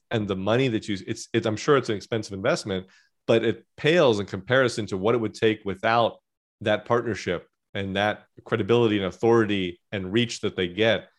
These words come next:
And, and more importantly, the opportunity cost of timing. How long would it take to penetrate that market and get credibility and buy-in and acceptance? And now instantly you can have that.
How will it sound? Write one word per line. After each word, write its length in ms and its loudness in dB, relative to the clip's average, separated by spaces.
And, 280 2
and 140 2
more 200 4
importantly, 400 2
the 80 0
opportunity 540 0
cost 320 -4
of 120 -10
timing. 480 -4
How 160 0
long 400 4
would 100 4
it 120 -4
take 260 -2
to 80 -14
penetrate 420 -4
that 180 -4
market 320 -2
and 160 -8
get 260 -6
credibility 760 -2
and 200 -12
buy-in 400 0
and 100 -8
acceptance? 580 -6
And 180 2
now 260 2
instantly 600 -2
you 160 -4
can 120 -8
have 320 -2
that. 240 -6